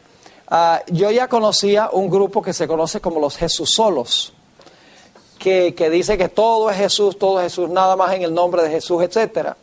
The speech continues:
Y era una idea similar a esa. Nunca lo había estudiado detenidamente, así que decidí que iba a sentarme a estudiarlo. Y, y quiero compartir con ustedes, ah, e-, el material, ah, que fue el resultado de mi investigación,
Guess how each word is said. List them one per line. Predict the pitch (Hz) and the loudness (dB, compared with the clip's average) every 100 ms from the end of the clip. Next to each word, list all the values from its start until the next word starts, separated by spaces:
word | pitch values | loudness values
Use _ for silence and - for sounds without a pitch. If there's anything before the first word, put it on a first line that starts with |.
| - | -8
Y | 175 170 | -2 2
era | 170 | 2
una | 202 208 | 0 0
idea | 185 202 | 0 0
similar | 196 185 151 139 160 170 | 0 -2 -2 0 2 2
a | 170 | 2
esa. | 180 - 143 - - _ - | 0 -6 -10 -12 -20 _ -8
Nunca | 214 247 294 | -6 -2 0
lo | 220 | 2
había | 190 208 | 0 -2
estudiado | - 180 165 170 | 0 0 2 2
detenidamente, | 202 - 147 151 170 147 139 - - _ _ _ - _ | 0 -2 -4 -2 -4 -4 -8 -12 -14 _ _ _ -20 _
así | 156 156 185 | -4 -2 -2
que | 208 | 0
decidí | 214 214 185 175 160 202 294 - _ _ _ - | 0 2 0 2 2 0 -4 -16 _ _ _ -8
que | 165 170 | -4 -2
iba | 156 170 185 | 0 0 0
a | 151 | -2
sentarme | 151 139 139 139 | -8 -8 -8 -10
a | |
estudiarlo. | 139 156 170 247 - - _ _ _ _ _ _ _ _ | -12 -10 -8 -10 -14 -20 _ _ _ _ _ _ _ _
Y, | 165 147 - | -8 -8 -4
y | 170 165 | -2 0
quiero | 196 233 | 0 0
compartir | 269 - - - 214 | -2 -2 -2 -2 -4
con | 208 220 | -2 -2
ustedes, | 233 - 165 151 175 - - | -2 -2 0 0 -2 -6 -8
ah, | 131 127 123 120 127 - _ _ _ - - 50 - | -2 0 0 -2 -8 -20 _ _ _ -20 -20 -20 -20
e-, | - 139 - 143 | -10 -6 -4 -4
el | 147 | -2
material, | 143 170 175 196 165 202 - _ _ _ _ - | -2 0 0 0 0 -6 -16 _ _ _ _ -4
ah, | 135 135 135 | 0 0 -2
que | 147 | -8
fue | 151 170 | -4 -2
el | |
resultado | 170 170 156 160 175 | -2 -4 -2 0 0
de | 180 | -2
mi | 156 143 170 208 | -6 -8 -4 -2
investigación, | 185 147 175 143 139 147 143 156 | -2 -4 -4 -4 -4 -4 -4 -8